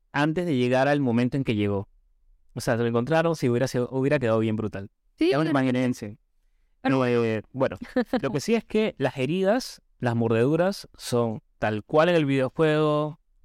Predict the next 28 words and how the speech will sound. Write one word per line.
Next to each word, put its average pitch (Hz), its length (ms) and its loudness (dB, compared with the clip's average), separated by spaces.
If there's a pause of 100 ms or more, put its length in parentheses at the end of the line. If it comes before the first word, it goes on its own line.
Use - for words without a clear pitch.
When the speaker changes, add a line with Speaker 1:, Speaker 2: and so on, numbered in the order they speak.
(160)
Speaker 1:
eh, 104 540 -2
se - 180 -4
percatan 123 600 0 (360)
de 117 140 0
la 104 120 0
misma 139 280 0
manera 131 600 0
de 117 200 -6
que, 104 320 -4
de 107 100 -4
que 107 100 -6
están 113 240 -2
mordidas. 123 500 2
O 123 40 0
sea, 107 460 -2
a, - 20 -8
a - 140 -6
lo 113 120 0
que 110 80 -4
voy 117 140 2
es 120 80 -2
que 117 220 0
Riley 123 340 2
le 110 80 0
dice 117 280 -2
a 113 80 0
Ellie, 120 240 0 (380)
"Ellie, 110 340 -2